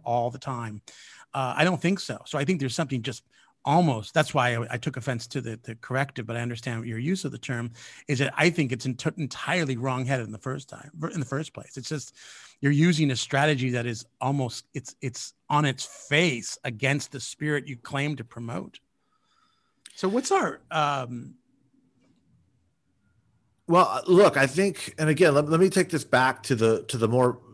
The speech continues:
Speaker 2: you know, the brass tacks here in terms of politics. This is what Carville is saying. He's saying that people are going to respond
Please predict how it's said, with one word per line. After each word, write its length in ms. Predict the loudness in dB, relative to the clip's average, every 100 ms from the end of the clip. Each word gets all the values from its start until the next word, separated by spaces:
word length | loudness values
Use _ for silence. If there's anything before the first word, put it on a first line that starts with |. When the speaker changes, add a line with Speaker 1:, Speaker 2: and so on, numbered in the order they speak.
| _ _ _
Speaker 2:
you 160 | -2 0
know, 60 | 2
the 60 |
brass 300 | 4 2 2
tacks 380 | 0 0 0 -2
here 80 | -2
in 60 | -2
terms 240 | -4 -4
of 80 | -4
politics. 580 | 0 0 -2 -8 -8 -12
This 480 | 0 4 4 2 0
is 240 | -2 0
what 500 | 4 4 4 2 _ _ _ _ _ _ _
Carville 500 | 0 4 6 6 4
is 120 | 2
saying. 560 | 2 0 0 -2 -8 -16 _ _ _ _ _ _
He's 280 | -2 0 4
saying 200 | 4 4
that 180 | -2
people 300 | -2 0 4 4
are 60 |
going 360 | 6 4 4 2
to 420 | 2 4 4 0 0
respond 800 | 2 2 -2 2 6 6 6